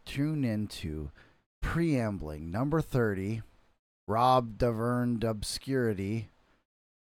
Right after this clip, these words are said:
and episode seventy-nine point five, Worship Matters. But now, back to the show. So, um,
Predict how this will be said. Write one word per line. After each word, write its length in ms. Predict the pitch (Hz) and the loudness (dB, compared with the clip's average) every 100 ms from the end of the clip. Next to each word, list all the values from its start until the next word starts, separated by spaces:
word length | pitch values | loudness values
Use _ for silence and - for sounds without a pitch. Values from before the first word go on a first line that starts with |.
| _ | _
and 680 | 214 208 139 123 131 151 147 - - | 0 4 4 4 2 0 -4 -10 -14
episode 420 | 147 - 151 127 | -12 -2 -2 -2
seventy-nine 960 | - 151 135 135 131 131 123 107 110 | -4 0 0 0 0 0 0 0 -2
point 340 | - 104 104 95 | -4 -4 -4 -4
five, 560 | 135 131 101 98 98 - | 0 2 2 0 -2 -6
Worship 480 | 85 80 - 98 | -6 -6 -6 -6
Matters. 760 | 107 104 82 65 60 - - - - _ _ _ _ 87 | -2 -2 -2 -4 -8 -10 -14 -14 -20 _ _ _ _ -6
But 100 | - | -4
now, 480 | 107 104 101 104 - _ | 0 0 0 -2 -8 _
back 340 | - 85 65 - | -6 -6 -6 -8
to 80 | |
the 120 | 87 98 | -6 -6
show. 460 | - 85 67 69 - _ _ _ _ _ - - - | -4 -4 -4 -10 -14 _ _ _ _ _ -14 -14 -14
So, 680 | - - - 208 202 101 - - _ _ _ _ _ - | -12 -8 8 12 12 10 0 -18 _ _ _ _ _ 2
um, 380 | 143 147 143 | 6 6 6